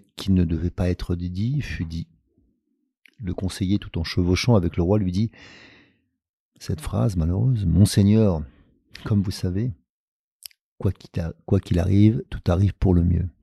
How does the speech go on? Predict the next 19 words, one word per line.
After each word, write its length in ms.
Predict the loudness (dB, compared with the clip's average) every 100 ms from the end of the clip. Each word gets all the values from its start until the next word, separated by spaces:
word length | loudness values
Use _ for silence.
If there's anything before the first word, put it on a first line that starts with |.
| _
Quoi 160 | -10 -8
qu'il 180 | -6
arrive, 300 | -6 -4 -6
tout 160 | -8 -8
arrive 220 | -6 -6 -6
pour 160 | -6
le 80 | -4
mieux. » 200 | -6 -8 -12 _ -20 -20 -20 -20 -20 -20 _ -2
Là, 400 | 2 4 2 0 -10 -20 -20 -20 _ _ _ _ _ -6 -6 _ _
je 100 | -4
peux 100 | 0
vous 140 | 2
le 60 | 2
dire, 200 | 2 2
c'était 200 | 2 2
la 100 | 2
fois 160 | 2 0
de 60 |
trop. 260 | 2 2